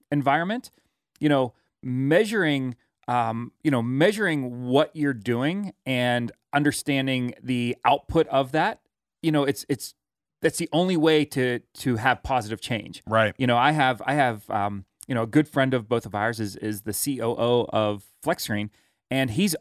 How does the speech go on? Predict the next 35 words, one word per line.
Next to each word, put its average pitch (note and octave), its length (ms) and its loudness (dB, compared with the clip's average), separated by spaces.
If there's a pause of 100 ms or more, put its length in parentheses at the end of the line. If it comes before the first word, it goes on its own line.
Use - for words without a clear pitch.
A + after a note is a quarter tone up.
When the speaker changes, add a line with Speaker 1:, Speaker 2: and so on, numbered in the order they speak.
(160)
Speaker 1:
all F#3 280 4
about C#3+ 380 2
measuring. G#2 520 -6 (480)
I A#2 80 0
mean, A#2+ 140 0
he's C3 260 0
all D3 180 4
about D3+ 240 2
measuring G#2 380 -10 (200)
because D3+ 200 4
if C#3+ 120 0
you D3 80 -4
can't - 240 -2
measure D3 320 2
it, A#2+ 140 -4
you B2 100 -8
can't - 240 -10
change G#2+ 260 -10
it. - 100 -16
Like, A2 180 -8 (220)
y-, C#3 140 -8
you C3+ 100 2
know, A#2 80 0
if, G#2 100 -6
if C3+ 160 0
you're, D#3 140 6
if A#2+ 180 -4
you A#2+ 80 -2
can't, E3 340 -2 (360)
if A#2+ 60 -2
you C3 60 0
can't F3 240 0
see - 380 2
the F3+ 80 4
results, C3+ 680 4